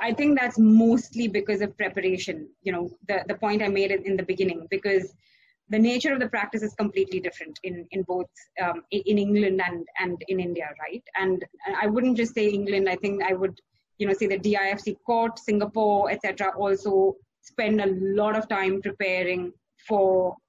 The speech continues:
the interna-, for international arbitrations, whether it be a trial or even an interim application. Now, especially a trial, I think,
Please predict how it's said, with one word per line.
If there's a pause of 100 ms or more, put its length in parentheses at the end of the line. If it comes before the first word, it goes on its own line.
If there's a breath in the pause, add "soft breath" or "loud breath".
(340)
the
interna-, (100)
for
international
arbitrations,
whether
it
be (280 soft breath)
a
trial
or
even
an
interim
application. (560)
Now,
especially
a (100)
trial,
I
think,